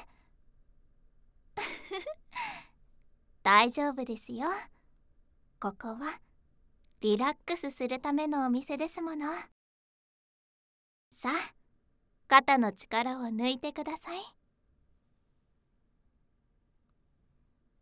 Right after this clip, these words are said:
では、お会いして早々ですが、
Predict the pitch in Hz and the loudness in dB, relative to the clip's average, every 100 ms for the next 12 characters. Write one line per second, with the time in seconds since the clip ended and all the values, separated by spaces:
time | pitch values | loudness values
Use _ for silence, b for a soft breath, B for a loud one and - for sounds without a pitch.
0 | _ - _ _ _ _ _ _ 214 220 | _ -20 _ _ _ _ _ _ -2 2
1 | 320 294 285 - _ _ _ _ _ - | 4 2 0 -8 _ _ _ _ _ 0
2 | 214 254 302 339 - 359 - 349 359 370 | 6 10 10 6 -2 -4 2 2 4 4
3 | 370 392 - 339 | 2 0 -4 -4